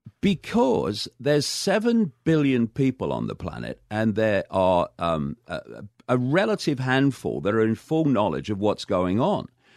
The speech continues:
They have to do it from the hidden. And what they have done is incessantly centralize power in every area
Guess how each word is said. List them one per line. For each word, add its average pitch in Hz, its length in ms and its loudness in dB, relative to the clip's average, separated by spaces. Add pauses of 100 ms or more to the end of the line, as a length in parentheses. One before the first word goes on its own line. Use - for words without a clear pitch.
(280)
They 135 180 4
have 127 260 0
to 175 100 0
do 117 240 0
it 82 160 -4
from 120 220 0
the 139 160 2
hidden. 147 480 0 (420)
And 127 240 4
what 180 260 2
they 214 160 4
have 196 300 0
done 73 440 0
is 113 220 0
incessantly 135 880 0
centralize 117 920 0
power 60 580 -6 (240)
in 127 180 2 (100)
every 123 640 0
area 87 380 0